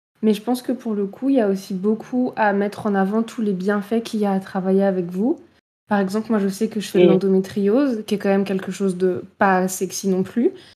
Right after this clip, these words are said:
Speaker 1: Euh, et pourtant, il y a vraiment des marques que je suis parce que je sais qu'elles vont m'apprendre des choses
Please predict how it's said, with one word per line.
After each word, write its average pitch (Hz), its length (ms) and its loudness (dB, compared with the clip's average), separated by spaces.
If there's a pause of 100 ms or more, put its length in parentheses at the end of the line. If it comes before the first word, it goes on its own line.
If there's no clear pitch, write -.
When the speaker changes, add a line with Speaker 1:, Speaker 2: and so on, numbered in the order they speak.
(320)
Speaker 1:
Euh, 185 480 2 (140)
et 202 140 2
pourtant, 233 560 0
il - 120 -8
y 196 80 0
a 185 100 4
vraiment 202 300 0
des 226 160 0
marques 208 340 -4
que 220 120 -2
je 190 100 0
suis 190 220 -2
parce 247 180 0
que 208 100 -8
je 190 120 -2
sais 190 180 -2
qu'elles 220 160 2
vont 185 140 0
m'apprendre 190 480 2
des 190 100 4
choses 226 400 2